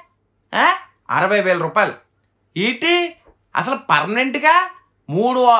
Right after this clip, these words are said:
మూడు నెలలకి ఏదో కంపెనీ, ఎయిర్టెల్ అవని, జియో అవని, ఐడియా అవని, ఏదైనా కూడా మూడు నెలలకి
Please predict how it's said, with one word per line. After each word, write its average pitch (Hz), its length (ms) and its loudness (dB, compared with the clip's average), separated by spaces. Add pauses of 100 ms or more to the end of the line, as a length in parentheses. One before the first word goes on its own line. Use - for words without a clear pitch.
మూడు 240 280 -2
నెలలకి 269 680 -2 (320)
ఏదో 262 540 2
కంపెనీ, 262 380 -2 (100)
ఎయిర్టెల్ 202 440 0
అవని, 226 300 -2
జియో 180 420 0
అవని, 220 380 -2
ఐడియా 214 400 2
అవని, 214 300 -4
ఏదైనా 247 420 0
కూడా 240 360 0 (340)
మూడు 220 240 0
నెలలకి 220 520 -2